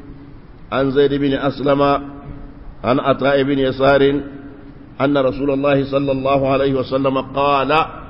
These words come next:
yace manzon Allah sallallahu alaihi wasallam yace, "اللهم لا تجعل قبري وثنا يعبد." Ya Allah madaukakin sarki,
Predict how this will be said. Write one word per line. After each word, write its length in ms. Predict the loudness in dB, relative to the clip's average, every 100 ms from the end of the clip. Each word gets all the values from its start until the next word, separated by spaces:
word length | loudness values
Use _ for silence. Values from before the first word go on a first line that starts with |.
| -10
yace 240 | -8 -4 -2
manzon 400 | -2 -2 0 0
Allah 400 | 0 0 4 4
sallallahu 600 | 4 2 2 2 4 4 4
alaihi 220 | 4 4
wasallam 300 | 4 2 4
yace, 300 | 4 2 -2 -10 -12 -16 -16 -18 -18 -8 0
"اللهم 960 | 0 2 4 6 6 4 2 -2 -2 0 -2 -8 -16 -14 -2
لا 220 | 4 6 6
تجعل 540 | 4 0 0 0 0 0 0
قبري 500 | 2 2 2 2 2
وثنا 640 | 4 4 4 4 4 4 2
يعبد." 760 | 0 0 -2 -2 -4 -4 -6 -8 -16 -18 -18 -10
Ya 320 | 2 4 6 4
Allah 560 | 0 -2 0 2 2
madaukakin 720 | 2 4 2 2 -4 -2 -4
sarki, 480 | -2 -2 -2 -4 -4